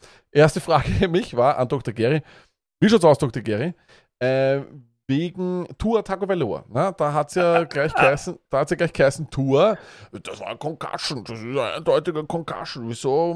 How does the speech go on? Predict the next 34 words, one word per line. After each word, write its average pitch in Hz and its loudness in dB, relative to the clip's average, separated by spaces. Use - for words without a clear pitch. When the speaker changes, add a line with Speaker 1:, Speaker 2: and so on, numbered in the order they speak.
Speaker 1:
wieso 160 -2
ihr 175 -2
sitzt - -6
da 170 2
draußen? 147 -4
Dann 123 0
haben 135 -2
natürlich 147 -4
alle 131 0
gesagt, 139 0
sozusagen, 156 -2
ich 147 -10
meine, 160 0
das - -2
gibt's 185 -6
ja 175 4
wirklich 160 -6
einen 147 -2
Neurologen 143 2
dort, 127 2
der 127 2
ja 127 4
sozusagen 127 -6
ja 120 -4
wirklich 135 -8
das 120 -6
ja 120 2
nach 120 -4
bestem 123 -4
Gewissen 120 -8
sich 110 -10
anschaut. 101 0
Speaker 2:
Doktor 127 4
Dreamy. 110 0